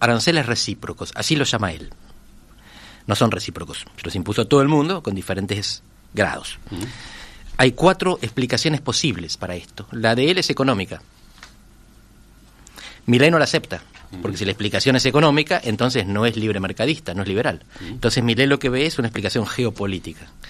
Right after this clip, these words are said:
Speaker 1: Los aranceles son un instrumento económico para dar una lucha contra China, una lucha que es geopolítica. Segunda explicación. La tercera explicación es, no, esto es psicológico. Estamos hablando de Trump, que lo que busca es doblegar al adversario. El, el libro que tiene, The Art of the Deal,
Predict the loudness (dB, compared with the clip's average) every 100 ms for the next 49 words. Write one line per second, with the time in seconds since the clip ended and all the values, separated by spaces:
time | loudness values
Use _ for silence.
0 | -18 -20 -10 -2 0 2 2 2 2 0
1 | 0 2 4 6 4 4 4 2 -2 -10
2 | -12 -20 -20 -20 -12 0 4 4 4 4
3 | 2 0 0 -2 -2 -4 -8 -10 -8 -2
4 | -2 -2 -4 -4 -4 -6 -10 -16 -16 -14
5 | -6 -2 -2 -2 -4 -6 -6 -8 -14 -18
6 | -10 -4 0 4 4 4 2 2 4 4
7 | 2 -2 -10 -20 -8 -2 0 0 0 0
8 | 0 0 0 -2 -6 -10 -16 -20 -20 -20
9 | -20 -20 -20 -20 -20 -20 -6 -4 -2 0
10 | 2 4 2 4 4 4 -2 -14 -6 -4
11 | 0 0 0 4 6 6 4 4 4 4
12 | 2 0 0 0 0 -6 -8 -6 -6 -8
13 | -16 -18 -4 2 6 6 2 2 2 4
14 | 4 4 2 0 2 2 0